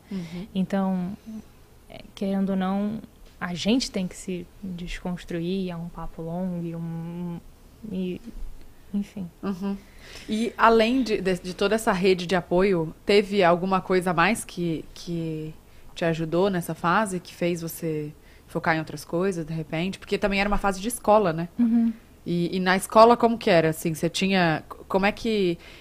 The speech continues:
Speaker 1: eu, eu não, não imagino, porque você já nasceu
Speaker 2: Uhum.
Speaker 1: pública.
Speaker 2: Uhum.
Speaker 1: Então, você não, não tem ideia do que é ter uma infância sem ninguém saber quem você é, né? Já desde que você nasceu.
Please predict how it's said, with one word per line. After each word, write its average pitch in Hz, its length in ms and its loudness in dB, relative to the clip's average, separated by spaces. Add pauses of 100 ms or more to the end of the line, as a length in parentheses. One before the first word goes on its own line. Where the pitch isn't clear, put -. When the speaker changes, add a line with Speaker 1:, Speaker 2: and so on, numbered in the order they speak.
(100)
Speaker 1:
eu, - 160 -6
eu 208 100 0
não, 208 120 0
não 208 220 -2
imagino, 208 460 4
porque - 240 -2
você 202 240 0
já 214 160 4
nasceu 233 680 4 (320)
Speaker 2:
Uhum. 214 360 2 (340)
Speaker 1:
pública. 156 540 2
Speaker 2:
Uhum. 220 80 4
Speaker 1:
Então, 208 320 6 (400)
você - 160 4
não, 240 240 2
não 226 200 -2
tem 233 220 6
ideia 233 260 10
do 233 80 4
que 254 140 2
é 233 60 8
ter 240 100 6
uma 226 160 6
infância 247 800 6 (500)
sem 247 220 6
ninguém 262 260 8
saber 254 240 8
quem 262 120 4
você 254 220 6
é, 220 260 10 (440)
né? 185 280 8
Já 190 180 10
desde 208 320 8
que 240 60 0
você 233 160 4
nasceu. 226 420 2